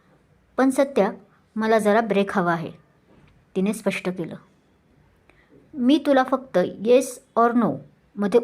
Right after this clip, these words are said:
उत्तर हवंय म्हटलो होतो, पण ठीक आहे. तुला, तुला आपल्या नात्यात, आपल्या नात्यात ब्रेक हवा आहे ना? ठीक आहे, दिला मी तुला ब्रेक, पण आता फक्त चल माझ्याबरोबर. मी सोडतो तुला घरी."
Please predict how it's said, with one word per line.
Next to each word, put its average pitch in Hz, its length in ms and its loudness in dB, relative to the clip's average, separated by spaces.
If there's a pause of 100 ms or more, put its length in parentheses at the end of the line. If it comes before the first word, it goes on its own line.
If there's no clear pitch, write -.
उत्तर 214 340 -2
हवंय 185 240 0
म्हटलो 180 340 -4 (320)
होतो, 190 280 -10 (760)
पण 247 140 2
ठीक 240 220 0
आहे. 165 200 -2 (1120)
तुला, 226 400 2 (500)
तुला 226 180 2
आपल्या 214 300 2
नात्यात, 190 380 -2 (420)
आपल्या 233 260 2
नात्यात 220 340 2 (100)
ब्रेक 233 280 2
हवा 185 140 2
आहे 175 180 -2
ना? 202 140 -6 (1040)
ठीक - 220 -2
आहे, 175 200 -4 (680)
दिला 262 280 2
मी 247 180 4
तुला 185 160 2
ब्रेक, 185 280 -10 (800)
पण 277 120 2
आता 226 300 0
फक्त 262 360 -2 (420)
चल 247 120 6
माझ्याबरोबर. 185 540 -2 (840)
मी 247 160 0
सोडतो 247 320 0
तुला 190 220 0
घरी." 185 260 -4